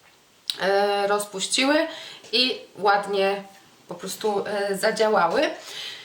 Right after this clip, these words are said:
E, musicie się liczyć też z tym, że dostaniecie małego ślinotoku. Ja zazwyczaj trzymam po prostu zamkniętą buzię, język gdzieś tam troszeczkę w tył daję i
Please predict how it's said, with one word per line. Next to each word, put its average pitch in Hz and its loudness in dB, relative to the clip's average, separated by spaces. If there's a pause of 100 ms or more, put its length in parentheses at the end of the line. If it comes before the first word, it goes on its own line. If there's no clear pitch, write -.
(640)
E, 285 6
musicie 330 4
się 311 4
liczyć 285 2
też 254 2
z - 2
tym, 285 4
że 269 4
dostaniecie 240 -2
małego 214 4
ślinotoku. 247 2
Ja 220 4
zazwyczaj 208 2
trzymam 208 2
po 180 -8
prostu 196 -6
zamkniętą 190 -2
buzię, 220 0
język 196 0
gdzieś 180 -6
tam 202 -2
troszeczkę 214 -4
w - -8
tył 196 2
daję 208 6
i 202 -2